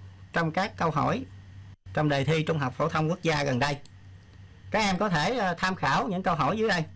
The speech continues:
Câu một được trích từ đề Trung học phổ thông quốc gia hai nghìn không trăm mười chín. Thí nghiệm nào sau đây chỉ xảy ra ăn mòn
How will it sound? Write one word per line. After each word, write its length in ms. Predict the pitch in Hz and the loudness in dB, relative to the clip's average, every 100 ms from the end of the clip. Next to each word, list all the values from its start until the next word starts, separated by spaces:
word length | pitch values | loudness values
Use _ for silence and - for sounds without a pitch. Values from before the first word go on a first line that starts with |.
| - - - _ _ | -18 -20 -20 _ _
Câu 120 | 190 | 0
một 420 | 202 160 185 - 139 | 4 4 2 -4 0
được 220 | 151 156 - - | 0 0 -10 -4
trích 140 | - 269 - | 0 0 0
từ 140 | 165 | 2
đề 200 | 160 156 | 4 2
Trung 140 | 156 196 | 2 2
học 180 | 156 156 | 0 0
phổ 140 | 190 | 0
thông 220 | 202 196 | 0 0
quốc 140 | 233 - | 0 2
gia 180 | 196 | 2
hai 160 | 185 190 | 2 0
nghìn 260 | 180 156 151 | 0 0 0
không 160 | 180 | -2
trăm 180 | 185 180 | 0 0
mười 140 | 165 | 2
chín. 260 | 147 214 - - - - - - - - - | 2 0 -2 -14 -20 -20 -20 -20 -20 -20 -4
Thí 80 | - | 0
nghiệm 280 | 302 185 190 | 2 2 2
nào 180 | 170 165 | 2 2
sau 180 | 202 202 | 2 2
đây 240 | 196 180 - | 0 -2 -4
chỉ 160 | - 160 | -2 -2
xảy 200 | - 185 | 0 0
ra 320 | 226 175 175 | 2 2 0
ăn 200 | - 185 | -2 0
mòn 200 | 165 147 | 2 0